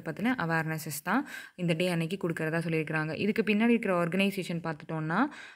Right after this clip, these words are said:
ஆ, International Union of Railways, யூ ஐ சி. அவங்க தான் இதுக்கு பின்னாடி இருக்கிற ஆர்கனைசேஷன். இந்த, இந்த வருஷம் வந்து ஃபோர்டீன்த் இன்டர்நேஷனல் லெவல்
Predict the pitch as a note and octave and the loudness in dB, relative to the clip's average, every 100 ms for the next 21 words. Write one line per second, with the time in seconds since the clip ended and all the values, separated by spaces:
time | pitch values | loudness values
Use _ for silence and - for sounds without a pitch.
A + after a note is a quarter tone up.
0 | - F3 E3+ F3 G#3 A3 G#3+ G#3 A3+ G3 | -6 0 2 6 6 8 6 4 0 2
1 | F3 E3 F3 F3+ E3+ D#3+ D#3+ D#3+ E3 - | 2 2 0 0 -2 0 0 0 -2 -2
2 | F#3 G3 D3+ D#3 D3+ E3+ - F3 E3+ F3 | 0 2 0 -2 -4 -6 -4 0 0 0
3 | F3 E3 D#3+ E3 E3 D#3+ D3+ E3 D#3+ D#3 | -2 -2 0 0 0 0 0 0 0 -2
4 | A3 B3 F#3 F3+ G3+ - G3+ G#3 G3 - | 0 0 0 0 2 4 4 6 4 2
5 | G3+ G3+ D4 G#3+ G#3 B3 C4+ B3+ F3 F3 | 2 2 2 4 4 4 2 2 0 0
6 | E3+ E3+ G3 F3 D#3+ | 0 0 -2 -2 -4